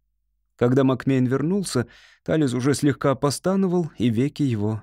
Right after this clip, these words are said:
двигались. Землянин открыл аптечку и поискал что-нибудь стимулирующее. Он не имел понятия, что означают на кератийском те или иные медицинские и химические термины. Но там была коробочка со стеклянными ампулами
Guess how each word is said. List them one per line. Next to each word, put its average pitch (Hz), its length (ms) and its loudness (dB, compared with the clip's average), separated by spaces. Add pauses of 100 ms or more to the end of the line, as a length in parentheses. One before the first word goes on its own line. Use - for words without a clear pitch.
двигались. - 800 -6 (160)
Землянин 117 480 2
открыл 117 340 -2
аптечку 131 580 -2 (240)
и - 60 -6
поискал 131 460 0
что-нибудь 117 440 -2
стимулирующее. - 960 -6 (220)
Он 143 200 0
не 147 140 2
имел 151 260 0
понятия, 110 460 0
что 127 140 -2
означают 120 460 0
на 117 100 0
кератийском 131 640 0
те 143 200 0
или 117 140 0
иные 139 280 2
медицинские 127 760 0 (220)
и 156 100 -2
химические 131 600 0
термины. - 600 -8 (120)
Но 117 140 2
там 120 200 2
была 117 220 2
коробочка 123 560 -2
со 117 120 -6
стеклянными 110 680 0
ампулами 165 520 0